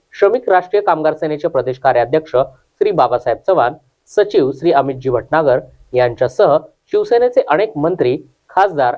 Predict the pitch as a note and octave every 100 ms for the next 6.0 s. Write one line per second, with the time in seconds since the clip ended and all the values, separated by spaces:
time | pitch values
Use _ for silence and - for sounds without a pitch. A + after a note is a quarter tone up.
0 | - C#3 C#3+ E3 C3 C3 - _ - E3
1 | G3+ F#3 D#3 D3+ B2+ - A#2+ A2 G2+ G2
2 | _ - G#2+ A2+ - D#3+ C#3+ - - _
3 | D#3+ - G3+ F4+ B3+ A#3+ D#3 D#3+ E3 F#3
4 | F#3 C3+ - D#3 C3+ C#3 _ - F#3+ F#3
5 | C#3+ C#3+ F3+ E3 C3+ - F#3+ E3 B2+